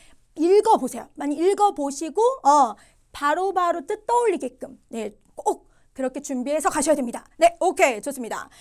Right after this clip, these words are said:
자, 이어서 독해 부분 보도록 하겠습니다. 여러분들, 이 따오즈라는 이 동사는 뭐예요? 그렇지, 무조건 마이너스 결과. 필창하오. 오케이? 네, 에이비씨디에 따오즈가 나왔어요. 그러면 뒤에, 어, 읽어.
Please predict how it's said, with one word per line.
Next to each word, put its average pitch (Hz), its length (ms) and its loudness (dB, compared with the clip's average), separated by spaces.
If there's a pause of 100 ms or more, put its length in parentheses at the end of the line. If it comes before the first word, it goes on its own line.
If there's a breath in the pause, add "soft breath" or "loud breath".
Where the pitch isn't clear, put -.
(140 loud breath)
자, 302 100 0
이어서 370 280 8
독해 415 280 -2
부분 403 280 0
보도록 320 320 -2
하겠습니다. 269 520 -2
여러분들, 302 360 0 (340 soft breath)
이 370 140 2
따오즈라는 349 1080 6
이 302 140 -2
동사는 285 1000 0
뭐예요? 277 400 4
그렇지, 349 520 -4
무조건 311 360 -2
마이너스 311 380 -4
결과. 494 280 -2 (300)
필창하오. - 540 -16 (1700)
오케이? 330 180 4 (360)
네, 294 140 6 (140)
에이비씨디에 311 880 6 (380)
따오즈가 320 800 6
나왔어요. 294 520 0
그러면 427 360 -2
뒤에, 330 340 2
어, 320 140 -4 (160)
읽어. 370 380 2